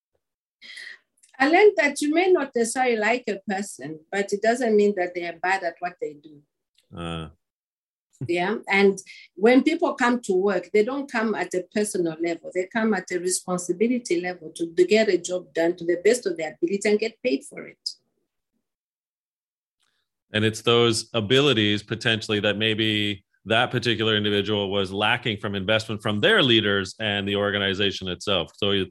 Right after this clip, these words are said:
Speaker 2: again, there could be a quid
Speaker 1: Possibly.
Speaker 2: pro quo going on there.
Speaker 1: Yeah, possibly. No, it was, it was really a rough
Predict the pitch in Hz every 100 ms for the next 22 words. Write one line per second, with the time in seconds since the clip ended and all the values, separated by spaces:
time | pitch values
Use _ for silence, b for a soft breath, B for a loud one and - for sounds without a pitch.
0 | b b 107 123 110 107 131 113 98 127
1 | 120 127 104 - 131 113 90 95 90 90
2 | 87 85 85 - _ b b b b b
3 | - 196 202 196 226 233 233 196 170 185
4 | 247 262 269 269 240 277 294 285 269 349
5 | 370 359 262 233 254 269